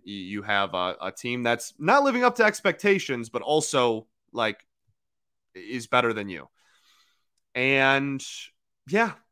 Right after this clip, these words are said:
that, I guess that's just where I'm at. Like, this team, you, you, you, you can have hope. Uh, all we have in this world is hope. I'm not gonna be the one to tell anyone to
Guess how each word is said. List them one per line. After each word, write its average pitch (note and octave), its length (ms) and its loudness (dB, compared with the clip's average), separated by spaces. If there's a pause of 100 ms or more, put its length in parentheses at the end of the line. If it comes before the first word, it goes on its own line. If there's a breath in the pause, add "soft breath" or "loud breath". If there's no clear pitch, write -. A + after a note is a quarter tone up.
(120)
that, D3 220 2
I D3 120 6
guess D#3+ 220 4
that's D#3 200 0
just D3+ 180 -6
where C#3+ 160 2
I'm B2+ 140 0
at. G#2 300 -2
Like, B2 200 -2
this D#3 220 -2
team, D3+ 300 -2
you, C3+ 160 -4
you, C3 320 -10
you, B2 320 -4
you B2+ 160 -2
can C#3 120 -8
have D3 280 6
hope. C#3+ 400 2 (160)
Uh, A#2+ 200 0 (340)
all D#3+ 180 4
we F#3 120 -2
have D3 260 2
in A#2 60 -10
this G#2+ 160 -14
world G#2 180 -6
is F#2 100 -14
hope. F#2 220 -6
I'm C3 180 0
not C#3+ 220 4
gonna C#3 160 -4
be B2+ 120 -2
the B2 120 -4
one A#2 220 -4
to A#2 60 -8
tell A2+ 260 -2
anyone A#2 400 -4
to A2 180 0